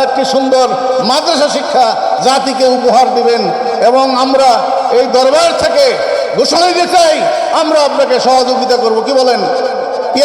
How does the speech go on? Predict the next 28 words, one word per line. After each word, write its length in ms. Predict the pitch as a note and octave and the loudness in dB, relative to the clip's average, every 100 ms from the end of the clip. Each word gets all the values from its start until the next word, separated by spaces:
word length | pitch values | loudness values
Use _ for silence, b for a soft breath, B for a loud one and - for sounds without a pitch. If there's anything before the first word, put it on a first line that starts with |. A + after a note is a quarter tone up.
| D4 | 2
আমরা 160 | D#4+ D4+ | 0 2
সহযোগিতা 460 | D4+ F4+ F4+ F4 F4 E4+ | 2 2 2 2 2 2
করব 120 | F#4 F4 | 4 2
সকলে? 320 | E4+ F4 E4+ D#4 A#3 - - - - - | 2 2 4 2 0 -2 -2 -2 0 0
ইনশাআল্লাহ 540 | F#4+ E4 D#4+ D#4 D4 C4+ C#4 | 0 0 0 2 2 2 2
তাআলা 260 | B3+ A#3+ G3+ C4 - A3 | 2 2 2 0 -2 0
আমরা 180 | C4 C4+ C4 | 0 2 2
ওনাকে 240 | B3+ B3+ B3+ B3+ | 2 2 0 2
সহযোগিতা 480 | C4 C4 C4+ B3+ C4 | 2 2 0 2 2
করব, 200 | C4 C4 C4+ C4+ C4+ C4 C4+ A#3 | 2 2 2 2 0 0 0 2
এই 100 | C4+ C4 | 4 4
আশাবাদ 320 | B3+ C4+ C4+ C#4 | 2 2 2 2
ব্যক্ত 220 | C4+ C4+ C#4 C4 | 0 0 0 2
করে 180 | C4+ C#4 C4+ C#4 C4+ - | 2 2 0 -2 -2 -2
সকলকে 560 | C#4 D#4+ D#4+ D#4 - A#3+ G3+ - - A3+ A3+ | 0 2 2 2 0 0 0 -2 -4 -2 0
আমার 200 | C4+ C4 B3 | 0 0 0
পক্ষ 160 | B3 B3 B3 | 0 0 0
থেকে 160 | A#3+ A#3+ | 2 2
এবং 120 | A#3+ B3 B3 | 2 2 2
বাংলাদেশ 320 | B3 B3 B3 B3 | 2 2 0 2
জমিয়তুল 460 | B3 B3 B3 B3 A#3 A#3+ B3 B3 A3+ | 0 0 2 0 0 -4 -4 -4 0
মোদারিসিনের 640 | C#4+ D4 D4 - C4 B3 B3 | 2 2 0 0 0 0 0
পক্ষ 160 | A#3+ A#3+ A#3+ | 0 0 -2
থেকে 200 | A3+ A#3 A3 - - G3 | 0 0 0 -4 -2 0
আপনাদের 340 | A#3+ B3 A#3+ A#3 C#4 | 0 2 0 0 0
সকলকে 460 | C4 C4 A#3+ B3 A3+ G#3 - - A#3+ | 0 0 2 2 2 0 -4 -2 0
আন্তরিক 380 | B3+ A#3+ A#3+ B3 A#3+ | 0 0 0 0 0
মোবারকবাদ 580 | A#3+ B3 A#3+ A#3+ A#3 | 2 2 2 2 2